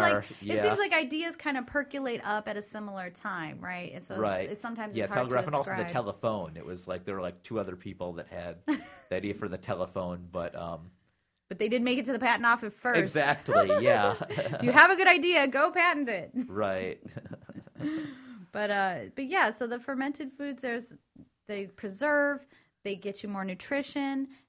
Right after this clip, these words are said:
Speaker 1: they curb cravings, they bring your body back into balance in terms of your P H. So, you know, you're also getting the beneficial bacteria. In fact, you know, they've recently come out with information saying that children who have autism have a completely different type of bacteria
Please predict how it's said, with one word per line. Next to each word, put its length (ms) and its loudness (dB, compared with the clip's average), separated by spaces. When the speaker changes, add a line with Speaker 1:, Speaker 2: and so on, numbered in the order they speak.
Speaker 1:
they 260 -4
curb 280 -8
cravings, 480 -2
they 80 -8
bring 160 -10
your 100 -8
body 240 -2
back 280 -4
into 200 -10
balance 520 -6
in 80 -12
terms 260 -14
of 80 -14
your 140 -10
P 240 -12
H. 200 -8
So, 420 -6
you 140 -8
know, 200 -8
you're 160 -4
also 360 -8
getting 240 -8
the 80 -8
beneficial 480 -8
bacteria. 720 -10
In 160 -2
fact, 400 0
you 140 -6
know, 160 0
they've 280 -2
recently 440 -2
come 220 -4
out 120 0
with 140 -4
information 720 -6
saying 420 -8
that 320 -4
children 340 -2
who 160 -6
have 140 -2
autism 760 -6
have 420 -2
a 80 -6
completely 720 -6
different 400 -6
type 240 -6
of 100 -14
bacteria 720 -6